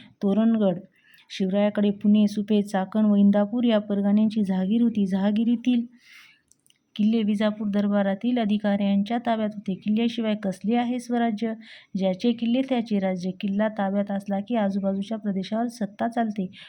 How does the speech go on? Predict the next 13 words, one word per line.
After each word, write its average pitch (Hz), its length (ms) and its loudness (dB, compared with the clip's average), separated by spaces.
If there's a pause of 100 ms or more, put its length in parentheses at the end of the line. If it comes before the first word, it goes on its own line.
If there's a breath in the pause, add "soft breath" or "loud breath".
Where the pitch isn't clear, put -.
(180 loud breath)
डोंगरी 202 320 6
किल्ला 208 340 2
म्हणजे 214 300 4
राज्याचा 196 460 -2
एक 202 140 -2
मुख्य 202 300 -2
आधार. 196 320 0 (380 soft breath)
तेव्हा 202 280 4
एखादा 202 380 -2
भक्कम 226 420 -2
किल्ला 196 200 0
लवकर 196 360 -2
हस्तगत 226 340 -2